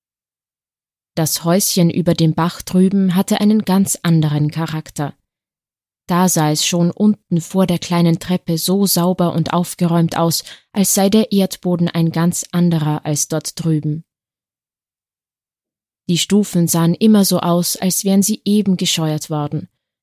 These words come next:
Und oben auf der Galerie standen drei schöne Nelkenstöcke und dufteten den ganzen Sommer lang ins Fenster hinein.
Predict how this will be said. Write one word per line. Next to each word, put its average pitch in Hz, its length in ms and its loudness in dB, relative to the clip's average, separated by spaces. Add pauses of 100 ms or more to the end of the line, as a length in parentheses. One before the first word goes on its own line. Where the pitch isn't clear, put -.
(280)
Und 170 240 -2
oben 196 320 4
auf - 220 -4
der - 100 -2
Galerie 165 540 0
standen 190 480 0
drei 190 320 2
schöne 180 400 2
Nelkenstöcke 165 1000 -2
und 208 320 0
dufteten 170 580 -2
den 170 180 0
ganzen 175 440 -2
Sommer 160 300 0
lang 151 260 0
ins 165 300 -2
Fenster 151 420 -2
hinein. 147 500 -2